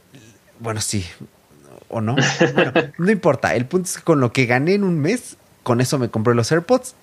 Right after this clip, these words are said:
Speaker 1: y no me sobró dinero. Y eso que no eran los AirPods así más caros de trescientos dólares, los Pro y eso, o sea, eso no existía. Era un solo modelo en ese entonces.
Speaker 2: Ujú.
Speaker 1: Pero mi motivación era de, ok, mira, yo vengo aquí,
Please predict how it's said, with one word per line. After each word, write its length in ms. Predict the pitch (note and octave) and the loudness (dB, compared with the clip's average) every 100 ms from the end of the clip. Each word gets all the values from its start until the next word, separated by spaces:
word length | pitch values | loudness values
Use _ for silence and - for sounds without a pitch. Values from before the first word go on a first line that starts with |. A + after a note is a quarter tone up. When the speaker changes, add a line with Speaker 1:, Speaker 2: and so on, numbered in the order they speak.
| _ | _
Speaker 1:
y 140 | A#2+ | 0
no 120 | B2+ | 2
me 120 | B2+ A#2+ | 2 2
sobró 300 | G#2 F#2 F2 | 0 -2 -4
dinero. 380 | F2 D#2 - - _ - - _ _ | -4 -8 -12 -20 _ -20 -20 _ _
Y 220 | - A#2 B2+ | -10 -2 0
eso 220 | D3+ E3 | 0 0
que 100 | B2+ | 0
no 140 | G2+ | 2
eran 260 | G2 G#2+ A2+ | 2 0 0
los 180 | G2 G2+ | -2 0
AirPods 400 | F#2+ G#2+ A2+ G2 | -2 0 -2 -4
así 420 | - F#2 F#2+ F#2+ | -8 -6 -6 -4
más 280 | F2+ E2+ - | -6 -8 -4
caros 520 | G2+ G2+ A2 A#2+ G#2+ | 0 0 0 -2 -2
de 120 | F2+ | -6
trescientos 580 | - F2 F#2 F2+ F#2 F#2+ | -6 -8 -8 -6 -6 2
dólares, 540 | A2 A2+ A2 A#2+ B2 | 4 4 4 0 -2
los 140 | - - | -10 -6
Pro 240 | G#2 G2 | 0 0
y 100 | F2 | 0
eso, 140 | E2+ | -8
o 40 | - | -12
sea, 140 | E2+ | -10
eso 160 | F#2+ B2 | -4 0
no 100 | B2 | 0
existía. 500 | A#2+ G#2 - E2+ - - | 0 -6 -8 -10 -12 -8
Era 180 | - G2+ | -2 0
un 240 | A2+ B2 A#2 | 2 0 2
solo 240 | A#2 G2 | 0 0
modelo 360 | F#2 E2+ E2 E2 | -2 -2 -2 -4
en 100 | E2+ | -6
ese 160 | - | -10
entonces. 480 | E2+ - - - - - - - | -16 -16 -16 -16 -18 -20 -20 -14
Speaker 2:
Ujú. 100 | - - - | -14 -14 -6
Speaker 1:
Pero 220 | - C#3+ C3+ | 2 2 4
mi 140 | C#3 | 2
motivación 600 | C3+ C3 C3+ B2 B2 D3+ | 2 2 2 0 0 0
era 180 | D3 B2+ | 2 4
de, 160 | G#2+ G#2 | 2 0
ok, 220 | G#2+ - G2+ | -2 -4 -4
mira, 180 | F#2 F#2+ | -4 -4
yo 240 | G#2+ C#3 | 2 4
vengo 340 | D3 E3 E3 C#3+ | 4 2 2 0
aquí, 420 | - - B2 | 0 -8 -8